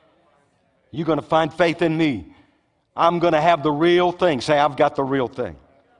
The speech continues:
Well, you can read on. "And then the sky receded as a scroll when it was rolled up. And every mountain and island was moved out of its place. And the kings of the earth, the great men, the rich men,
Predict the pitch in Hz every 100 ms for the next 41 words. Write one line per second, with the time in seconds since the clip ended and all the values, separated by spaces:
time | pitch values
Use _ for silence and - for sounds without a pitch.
0 | _ _ _ _ _ _ _ - 165 143
1 | 143 139 143 139 143 147 139 110 - _
2 | _ _ _ _ _ _ _ - 104 123
3 | 139 135 - - 139 139 131 127 - 151
4 | 139 139 123 110 113 - - 127 131 123
5 | 117 113 117 107 95 85 123 127 113 110
6 | 73 - _ _ _ 95 104 139 147 151
7 | 139 139 151 156 170 147 143 131 143 156
8 | 143 123 120 139 165 156 165 170 147 -
9 | - 135 90 80 - - _ _ _ _
10 | _ - 156 160 165 254 277 220 226 233
11 | 208 202 170 - 123 165 214 196 180 196
12 | 202 170 151 175 196 - - 165 185 185
13 | 185 151